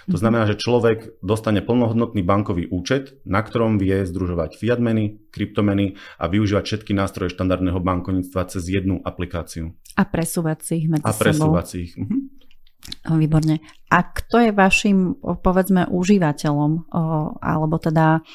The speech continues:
Speaker 2: zákazníkom Krypton Digital? Lebo ty si mi v, v našej, v takom inom rozhovore spomínal, že len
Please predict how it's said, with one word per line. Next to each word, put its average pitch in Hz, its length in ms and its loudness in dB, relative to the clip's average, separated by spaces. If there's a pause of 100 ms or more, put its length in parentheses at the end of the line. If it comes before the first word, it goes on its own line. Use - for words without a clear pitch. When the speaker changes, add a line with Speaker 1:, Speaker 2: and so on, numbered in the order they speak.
(320)
Speaker 2:
zákazníkom 165 880 4
Krypton - 400 -2
Digital? 165 420 0
Lebo 151 180 -2
ty - 120 -8
si - 140 -4
mi 170 180 4
v, 151 140 -6 (300)
v - 180 -14
našej, 160 560 2 (180)
v - 400 -8
takom 165 420 2
inom 175 320 4
rozhovore 165 560 4 (320)
spomínal, 170 680 4
že 175 120 2
len 165 360 2